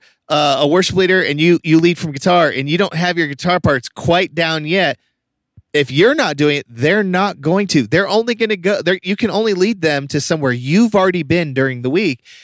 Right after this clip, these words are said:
And if you haven't gone to those places to practice, there's no, no wonder why the rest of your team isn't prepared. Now, that,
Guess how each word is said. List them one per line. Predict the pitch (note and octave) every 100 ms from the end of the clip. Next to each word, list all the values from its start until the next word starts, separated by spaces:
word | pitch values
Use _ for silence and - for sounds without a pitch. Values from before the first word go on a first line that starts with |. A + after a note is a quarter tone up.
| _
And | C#3+ C#3+
if | C#3
you | A3+
haven't | C4+ A#3+ A#3+ A3+
gone | A#3+ C4+
to | A#3+ F3+
those | G3
places | - A3+ B3 F3
to | -
practice, | G3 G#3+ - E3+ C#3+ - _ _ _ _ _ _
there's | D#3+ G#3 G3+
no, | A3 G3+ _ _ _
no | G3+ A3+
wonder | A3+ C#4 D4
why | F3 D3+ C#3+ C#3 E3 F#3
the | D3
rest | D#3 F3 E3+
of |
your | F3
team | F#3 B3+ A#3+ F3+ E3+ _ -
isn't | F3 E3+ E3+ -
prepared. | F3 B3+ A#3+ C3+
Now, | F#3+ F#3 - - _ _ -
that, | G#3